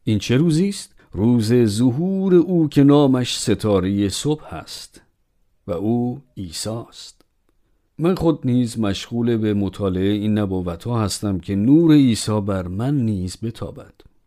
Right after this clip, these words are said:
این عیسی است که قادر است در این دنیای پرآشوب و اضطراب به من پشتگرمی و آسودگی خاطر بدهد. کتاب مکاشفه آخرین پیام خداست برای نسل بشر.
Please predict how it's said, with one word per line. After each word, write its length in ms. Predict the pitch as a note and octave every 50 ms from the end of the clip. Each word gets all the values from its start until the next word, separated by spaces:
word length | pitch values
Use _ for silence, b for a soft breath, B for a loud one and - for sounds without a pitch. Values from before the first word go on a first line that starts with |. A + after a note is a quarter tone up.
| _ -
این 180 | B2 B2 C#3+
عیسی 300 | D3 E3+ D#3+ C#3+ - F3
است 200 | F#3+ F#3+ F3 -
که 80 | - E3+
قادر 400 | C#3 C#3+ D3 C#3+ C3+ B2 D3 C#3+
است 220 | C#3 B2 - -
در 100 | C3+ B2
این 160 | A#2+ C3+ C#3+ C3
دنیای 580 | C3 C3 B2 A#2+ A#2+ B2+ B2+ B2+ B2 A#2+ A#2
پرآشوب 800 | A2+ - - A#2 A2 G#2+ G#2+ G#2 F#2 - - - B2+ A#2+ A2+ A2
و 20 |
اضطراب 640 | G2 G2 F#2 - - - G2 F#2 G2+ G#2+ G#2+ G2 G#2
به 100 | G2 F2+
من 220 | F#2 F#2+ G2+ G2+ - b b b b b b
پشتگرمی 960 | - - G#2 G2+ F#2 - - - _ - G2+ F#2+ F2+ F2 F2 G2 G#2 G#2+ G#2 - b b b b b b
و 240 | F#2+ G2 G#2+ G2+ G2 b b b b b
آسودگی 840 | B2 A2 G2 F2+ - - A2 G2+ F2+ F2+ F#2+ F2+ F#2 F#2 F#2 F#2 F2
خاطر 480 | - - G2 F#2+ F#2 - - A#2 C#3+
بدهد. 460 | D#3 D3 E2 D#2+ D#2 D#2 - - _ _ _ _ _ _ _ _ _ _ _ _ _ _ _ _ -
کتاب 380 | - G#2 G2 - A#2 B2 C#3 E3
مکاشفه 640 | D3 A#2+ G#2 F2+ - F#2+ F2 - - E2+ E2+ G2+
آخرین 560 | G2 - C3 A#2 G#2 - - G2+ G#2 G#2+ G#2+ F#2+
پیام 420 | - G2 F#2+ G2 A#2 D3+ E3 C3+
خداست 580 | - - F#2 F2+ F#2 F#2+ F#2+ F#2+ F#2 - - -
برای 360 | E2 E2+ E2+ E2 E2+ E2 F2
نسل 340 | E2+ E2 E2 - - G#2+ F#2
بشر. 400 | E2+ D#2+ - - G#2 F#2 F2